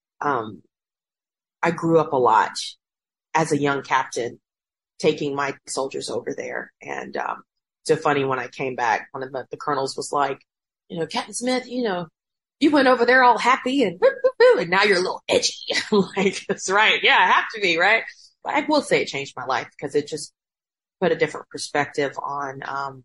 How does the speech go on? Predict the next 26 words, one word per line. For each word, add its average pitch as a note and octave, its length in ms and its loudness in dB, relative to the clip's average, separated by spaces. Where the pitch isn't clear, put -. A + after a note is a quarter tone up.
my D3 140 -6
goals C#3+ 640 -2
and C#3 240 -20
my D3 160 -2
family. C#3 800 -2
And C#3 160 -8
just, - 320 -6
I'll F3+ 120 4
tell F#3 240 2
you, C#3+ 200 -2
when C#3+ 140 -6
you F3 140 -2
have E3 160 0
to D#3 60 -6
deploy, D3+ 500 -2
I, C#3+ 260 -2
I D3 40 -4
don't D3 140 -6
know C#3+ 140 0
how D3 60 -8
many C#3 120 -6
times C#3 260 -6
you - 60 -6
deployed C#3 340 -2
or C3+ 60 -2
whatever, C#3 440 -6